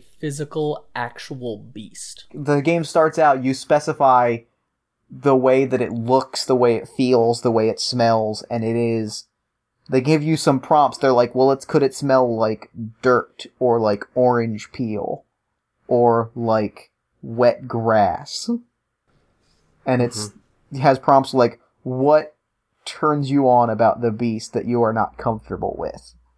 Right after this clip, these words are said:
Speaker 2: What scares you about the beast?"
Speaker 3: If we are defining two-player games as being games where you're shifting focus away from a group dynamic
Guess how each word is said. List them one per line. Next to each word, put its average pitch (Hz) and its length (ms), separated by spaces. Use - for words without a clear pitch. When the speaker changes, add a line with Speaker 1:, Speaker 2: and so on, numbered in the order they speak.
Speaker 2:
What 123 280
scares 151 580
you 117 140
about 98 280
the 110 80
beast?" - 400
Speaker 3:
If 185 180
we 196 260
are 170 100
defining 202 640
two-player 127 600
games 104 640
as 127 200
being 127 800
games 175 760
where 123 840
you're 117 280
shifting 160 540
focus 123 440
away 113 300
from 110 380
a 107 100
group 143 240
dynamic 123 720